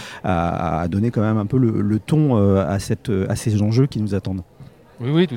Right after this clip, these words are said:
Speaker 2: à fait. Alors, très heureux d'être venu entendre notre ministre, euh, qui a, dans son discours, euh,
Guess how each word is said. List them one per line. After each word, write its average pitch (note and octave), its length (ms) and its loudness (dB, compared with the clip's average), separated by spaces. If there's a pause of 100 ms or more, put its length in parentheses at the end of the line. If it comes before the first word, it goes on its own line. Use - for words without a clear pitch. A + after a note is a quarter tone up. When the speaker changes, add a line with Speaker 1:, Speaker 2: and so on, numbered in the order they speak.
Speaker 2:
à - 20 2
fait. E3 140 0
Alors, A#2+ 260 2
très C3+ 280 0
heureux C3+ 280 2
d'être A2+ 300 -2
venu A#2+ 300 0
entendre A#2+ 440 2
notre A2 200 -2
ministre, B2+ 360 -2 (640)
euh, G2+ 200 -6
qui A2 260 -4
a, G#2 280 2
dans A#2+ 140 2
son C3+ 140 0
discours, B2 540 2
euh, G2+ 280 -2